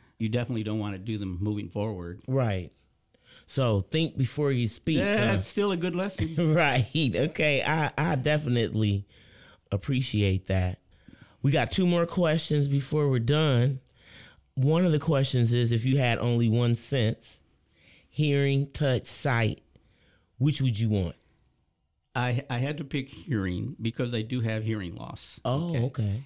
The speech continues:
Speaker 1: And I, I feel its impact. At least with hearing, right, you could describe to me what the world looks like,
Speaker 2: Mm,
Speaker 1: right?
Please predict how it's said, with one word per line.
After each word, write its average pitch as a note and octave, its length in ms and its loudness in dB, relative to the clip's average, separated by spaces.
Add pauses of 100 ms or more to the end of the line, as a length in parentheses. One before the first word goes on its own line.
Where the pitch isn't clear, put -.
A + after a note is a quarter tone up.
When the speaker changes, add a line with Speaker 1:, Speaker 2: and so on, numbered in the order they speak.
(240)
Speaker 1:
And G#2 460 -4
I, G2+ 280 -6
I G2+ 140 -6
feel C#3+ 400 -4
its - 180 -10
impact. F#2+ 640 -8 (640)
At A#2+ 180 -6
least C#3+ 400 -2
with B2+ 220 -6
hearing, G#2+ 720 0 (560)
right, A#2 320 -2 (280)
you B2+ 120 0
could B2+ 200 -6
describe B2+ 680 -4
to C#3 100 -4
me A2 360 0
what G2+ 200 -6
the A2 80 -2
world G2 380 -4
looks E2+ 260 -8
like, - 280 -12
Speaker 2:
Mm, A2 280 2
Speaker 1:
right? F2+ 260 -4